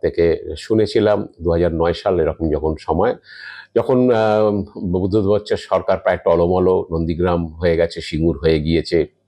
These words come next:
লোকসভায় ভোট, ভোটের ফলাফল খারাপ হয়ে গেছে, তারা তখন বুদ্ধবাবুকে জিজ্ঞেস করেছিলেন যে,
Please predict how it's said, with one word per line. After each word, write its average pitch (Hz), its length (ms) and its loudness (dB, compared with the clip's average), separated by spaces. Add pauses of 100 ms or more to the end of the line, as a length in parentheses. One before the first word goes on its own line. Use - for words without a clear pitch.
(260)
লোকসভায় 80 380 2
ভোট, 76 160 -2 (260)
ভোটের 80 300 0
ফলাফল 80 340 0
খারাপ 76 340 -2
হয়ে 82 80 2
গেছে, 90 180 0
তারা 123 240 0
তখন 117 380 0
বুদ্ধবাবুকে 90 380 0
জিজ্ঞেস 85 340 -4
করেছিলেন 76 480 -4
যে, 73 280 -2